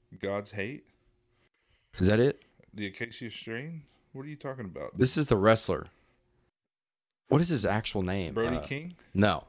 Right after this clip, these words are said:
Speaker 2: no, no, no, no.
Speaker 1: Uh, I don't
Speaker 2: The
Speaker 1: know
Speaker 2: other one.
Speaker 1: any other wrestlers.
Speaker 2: Yeah, you do, dude. Hang on. Hang on. I'm about to look up his real name. They call him the Butcher. He's sick. He's out, he's also in a band.
Speaker 1: What's up with all these wrestlers having bands?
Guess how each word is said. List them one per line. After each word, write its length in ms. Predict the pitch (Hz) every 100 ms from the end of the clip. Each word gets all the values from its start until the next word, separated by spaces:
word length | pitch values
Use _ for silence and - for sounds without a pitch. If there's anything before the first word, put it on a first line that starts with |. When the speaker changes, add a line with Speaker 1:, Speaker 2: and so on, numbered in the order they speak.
| -
Speaker 2:
no, 160 | 104
no, 200 | 101 90
no, 0 |
no. 180 | 69 - _ 87
Speaker 1:
Uh, 60 | 85
I 40 | 76 69
don't 100 | 85
Speaker 2:
The 120 | 110
Speaker 1:
know 80 | 110
Speaker 2:
other 140 | 113 95
one. 160 | 82
Speaker 1:
any 100 | 87
other 180 | 82 78
wrestlers. 540 | 78 80 - 85 82 -
Speaker 2:
Yeah, 220 | 98 104
you 140 | 104 104
do, 220 | 98 90
dude. 340 | 82 82 82 87
Hang 260 | 92 92
on. 160 | 87 78 - _ _ _ -
Hang 160 | 90
on. 80 | 87
I'm 40 | 85
about 100 | 87
to 60 |
look 180 | 92 90
up 80 | 92
his 140 | 87
real 180 | 90 90
name. 300 | 92 85 87 - _ _ _ _ _ _ _ -
They 60 | 90
call 180 | 95
him 80 | 92
the 100 | 85
Butcher. 480 | 78 92 - 92 101 _ _ _ _ _ _ _ _ _ _ _ _
He's 160 | - 87
sick. 320 | - - 90
He's 140 | 98 95
out, 180 | 98 104
he's 160 | 98
also 400 | 87 107 104 90
in 60 | 80
a 40 |
band. 440 | 78 80 80 90 - _ _ _ _ _ _ _ _ _ _ _ _ _ _ _ - - _ _
Speaker 1:
What's 120 | - 143
up 100 | 127
with 80 | 120
all 120 | 113
these 160 | 107 85
wrestlers 460 | 85 117 80 80
having 240 | 101 82 76
bands? 560 | 82 110 101 _ -